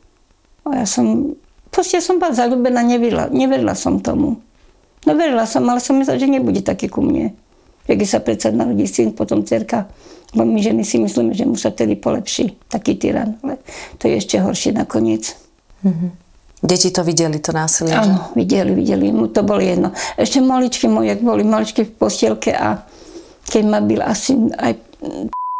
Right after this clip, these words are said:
Speaker 1: dcerka kričali, „Mamku, nie, mamku, nie,“ keby ma už otec vychadnil, nech ma nebije. Tak to kričali, že „Mamku, nie.“
Speaker 2: Erika, ako žijete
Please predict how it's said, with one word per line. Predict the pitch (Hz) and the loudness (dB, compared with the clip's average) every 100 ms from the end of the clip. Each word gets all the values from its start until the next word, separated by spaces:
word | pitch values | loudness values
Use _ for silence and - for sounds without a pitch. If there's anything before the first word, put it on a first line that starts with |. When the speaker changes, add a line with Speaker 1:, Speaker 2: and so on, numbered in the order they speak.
| - | -4
Speaker 1:
dcerka | - - 220 214 | -2 -2 -2 -2
kričali, | 220 - 214 220 - - - | -2 0 0 -2 -6 -14 -2
„Mamku, | 269 226 247 | 0 0 0
nie, | 220 214 | 0 2
mamku, | 104 226 196 - | 0 0 0 0
nie,“ | 226 - | 0 0
keby | 214 240 247 | 0 2 2
ma | 226 | 0
už | - - | -2 -2
otec | 240 208 | 0 0
vychadnil, | - 320 254 240 - | 0 0 0 0 0
nech | 165 226 247 | 2 2 2
ma | |
nebije. | 247 135 240 - 302 269 - - _ _ _ _ _ _ _ - | 2 2 2 0 -2 -6 -12 -20 _ _ _ _ _ _ _ -2
Tak | - - | -2 0
to | 220 | -2
kričali, | - - 247 233 233 | -2 -2 0 0 2
že | |
„Mamku, | 240 226 220 233 | 2 2 0 0
nie.“ | 220 233 233 - _ _ _ _ _ - - | 2 2 0 -4 _ _ _ _ _ -16 -2
Speaker 2:
Erika, | 190 190 202 175 180 | -2 2 2 2 -2
ako | 180 208 | -2 0
žijete | 190 175 170 | 0 0 -2